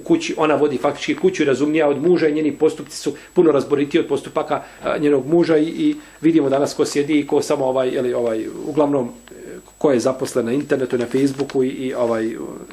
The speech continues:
gubljenje vremena, ovaj, to je uglavnom pitanje kojem, ili, ili, e, bolest koje-, kojom su iskušani, znači, muškarci, nisu žene.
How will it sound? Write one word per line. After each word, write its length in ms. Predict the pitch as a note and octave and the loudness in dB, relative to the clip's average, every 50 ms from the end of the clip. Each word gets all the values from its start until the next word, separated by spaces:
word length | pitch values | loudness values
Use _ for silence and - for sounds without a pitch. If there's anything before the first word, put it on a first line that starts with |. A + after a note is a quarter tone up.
| - _ - - - - - - - - | -20 _ -20 -20 -20 -20 -20 -16 -2 -2
gubljenje 340 | D#3+ C#3+ D3 C#3 C3 B2+ | 0 2 2 2 2 4
vremena, 400 | A#2 C3 D3 D3 C#3+ C#3+ D3 D#3 - - - _ _ _ _ _ - - | 2 2 2 2 2 0 0 -2 -4 -8 -18 _ _ _ _ _ -6 -2
ovaj, 300 | B2+ B2 B2 B2 A#2 A2+ | 0 0 2 2 0 -2
to 240 | A#2 - C#3+ C#3 | -2 -2 0 0
je 160 | B2+ B2+ B2+ B2+ - - | 2 0 0 -4 -6 -8
uglavnom 440 | C3+ C3+ C3+ C3 C#3 C3 B2+ D3 - - - | -4 -2 -2 -2 -2 -4 -4 -6 -10 -14 -8
pitanje 420 | - C3+ C3 C3 C3+ C3 C3 C3 B2+ | -6 -6 -4 -2 -2 -2 -2 -4 -4
kojem, 380 | - - A#2+ A#2+ B2 B2 B2+ | -2 -2 0 0 0 -2 -4
ili, 300 | C3 - - C3 B2 B2+ | -6 -6 -6 -6 -6 -4
ili, 200 | - C3 A#2 B2 | -6 -4 -4 -4
e, 40 | B2 B2 - - - - - - A#2+ A#2 - - C3 | -6 -6 -8 -10 -10 -10 -10 -10 -10 -10 -12 -10 -2
bolest 340 | B2 D3+ D3 C3 A#2+ - - | 0 2 2 2 -2 -4 -4
koje-, 160 | C#3+ C#3 C3 | -6 -6 -4
kojom 180 | - C3+ C3 B2+ | -4 -4 -6 -4
su 100 | - B2+ | -4 -6
iskušani, 320 | A#2+ - - - C3+ B2 | -6 -6 -8 -6 -4 -4
znači, 200 | A#2+ A#2+ - B2+ | -4 -4 -6 -6
muškarci, 440 | A#2+ - - - A#2+ B2 B2 - A#2 | -8 -8 -4 -4 -4 -4 -2 -4 -6
nisu 200 | A#2 A#2 - A#2 | -6 -4 -6 -8
žene. 180 | A2 G2 F#2 | -8 -8 -10